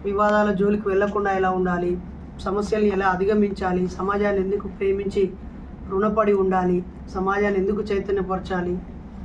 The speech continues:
సామాజిక రాజకీయ విషయాల్ని మనం ఎట్లా అర్థం చేసుకోవాలి, మన దృష్టికోణం ఎలా ఉండాలి, ఇలా అనేక విషయాలపైన ఒక సుదీర్ఘమైన అవగాహన కార్యక్రమాన్ని, శిక్షణ తరగతులను ఏర్పాటు చేయడం జరిగింది. గురువు దగ్గరికే శిష్యులు రావాలనే పాలసీతో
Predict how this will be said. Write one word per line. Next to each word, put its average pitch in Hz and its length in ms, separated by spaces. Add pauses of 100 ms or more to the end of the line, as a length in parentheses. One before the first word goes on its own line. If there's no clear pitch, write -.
(220)
సామాజిక 202 520
రాజకీయ 202 460
విషయాల్ని 196 520
మనం 180 220
ఎట్లా 180 240
అర్థం 190 340
చేసుకోవాలి, 180 440
మన 175 320
దృష్టికోణం 202 540
ఎలా 185 180
ఉండాలి, 180 340
ఇలా 175 260 (640)
అనేక 233 300
విషయాలపైన 196 960 (840)
ఒక 185 160
సుదీర్ఘమైన 214 760
అవగాహన 190 520
కార్యక్రమాన్ని, 185 680
శిక్షణ 196 380
తరగతులను 185 440
ఏర్పాటు 175 340
చేయడం 180 220
జరిగింది. 180 460 (840)
గురువు 233 240
దగ్గరికే 226 420
శిష్యులు 220 440
రావాలనే 202 440
పాలసీతో 190 720